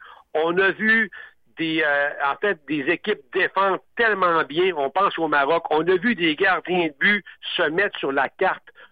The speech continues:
mondiale du soccer. Je pense entre autres au gardien de but, euh, marocain Bono, qui a été extraordinaire. Le petit gars qui est né en passant sur Côte-des-Neiges, dans les Montréal, en plus de ça. Euh, regarde, c-, c'était, écoute,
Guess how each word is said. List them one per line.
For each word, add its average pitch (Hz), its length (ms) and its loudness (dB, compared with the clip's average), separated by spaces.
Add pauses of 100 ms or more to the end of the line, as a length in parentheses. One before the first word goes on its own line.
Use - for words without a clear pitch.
mondiale 180 720 2
du - 100 -8
soccer. 165 520 2
Je - 100 -4
pense 190 240 4
entre 160 200 4
autres 175 180 4
au 139 60 4
gardien 156 360 2
de 139 60 -2
but, 175 240 -2 (320)
euh, 135 140 4
marocain 151 540 2
Bono, 147 360 2
qui 147 100 -2
a 131 60 4
été 147 400 -4
extraordinaire. 160 960 0
Le 170 160 4
petit - 240 -10
gars 185 160 2
qui 147 220 0
est - 20 0
né 170 260 2
en 165 160 2
passant 160 520 2 (180)
sur - 120 -4 (100)
Côte-des-Neiges, 156 760 2
dans 127 120 0
les 131 120 2
Montréal, 135 640 2 (120)
en 135 180 2
plus 170 300 2
de 110 180 -10
ça. 151 160 2 (640)
Euh, 147 320 4
regarde, 165 400 4 (280)
c-, 156 140 -8
c'était, 190 460 6 (540)
écoute, 190 200 0